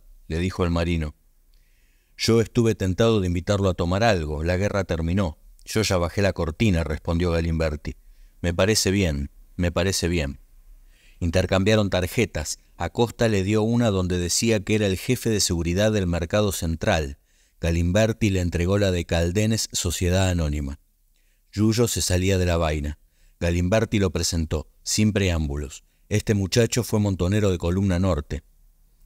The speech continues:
"Qué suerte que tuvo que no lo conocía en esa época", le soltó el Tigre. "Usted también tuvo suerte, yo estuve a punto de secuestrarlo, Acosta". El ex jefe de la esma, responsable de cinco mil desapariciones, frunció el ceño.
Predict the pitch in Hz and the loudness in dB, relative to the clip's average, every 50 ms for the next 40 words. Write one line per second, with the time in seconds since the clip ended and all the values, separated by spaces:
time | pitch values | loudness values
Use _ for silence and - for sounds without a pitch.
0 | - _ - - 92 - - - 117 113 110 - 98 85 87 82 - 110 110 110 | -20 _ -4 -2 -2 0 2 2 2 2 2 0 -2 -2 -2 -2 0 0 0 0
1 | 101 - 82 87 95 101 98 92 85 85 82 82 - - 107 95 95 95 - - | 0 0 0 0 2 2 0 0 0 0 -2 -2 0 0 0 0 0 0 0 0
2 | 95 107 110 85 82 78 76 78 78 78 76 - - 82 78 73 90 87 80 73 | 2 0 0 0 -2 -6 -4 -4 -4 -4 -4 -4 -4 -6 -4 -4 -2 -4 -4 -4
3 | - 82 78 76 69 73 - - - - - - - - - - 92 85 - 123 | -4 -4 -4 -4 -6 -8 -12 -18 -20 -20 -20 -20 -20 -20 -14 -10 -8 -4 -2 0
4 | 104 113 110 110 120 123 104 87 82 90 85 82 80 - 95 90 82 80 - 85 | 0 2 2 2 2 2 2 2 0 0 0 0 -2 -2 -2 -2 -2 -2 -2 -2
5 | 80 78 98 98 - - - 101 98 90 80 - 104 110 98 101 90 85 - - | -2 0 0 -2 -2 0 0 2 2 2 0 0 -2 0 2 2 0 0 0 -2
6 | 82 78 80 76 - - 113 110 90 76 78 76 73 76 - 92 87 - - - | -4 -4 -4 -6 -2 0 0 0 0 0 0 -2 -2 -2 -2 -4 -6 -6 -6 -8
7 | 69 67 - - - - _ _ _ _ - _ _ _ _ _ _ - - 87 | -8 -10 -10 -18 -20 -20 _ _ _ _ -20 _ _ _ _ _ _ -4 -2 0
8 | 92 101 95 - - - 113 110 - 110 98 90 85 87 92 104 110 95 92 90 | 0 0 0 0 -2 0 -2 0 2 2 2 2 2 2 2 2 0 0 0 0
9 | 85 80 80 82 - 85 82 82 - 107 104 104 98 90 87 - - - 87 85 | 0 0 -2 -4 -4 -4 -4 -2 0 0 2 2 2 2 2 0 0 -2 -2 -2
10 | 85 87 90 98 107 117 113 107 - 101 90 - 82 82 82 78 - - 110 110 | -2 -2 0 0 0 0 0 0 0 -2 0 0 0 0 0 0 0 0 0 0
11 | 113 - - 90 85 85 80 - 107 104 101 95 - - 82 76 73 71 69 | 0 -2 -4 -6 -6 -4 -4 0 0 0 0 0 0 -2 -2 -2 -2 -4 -6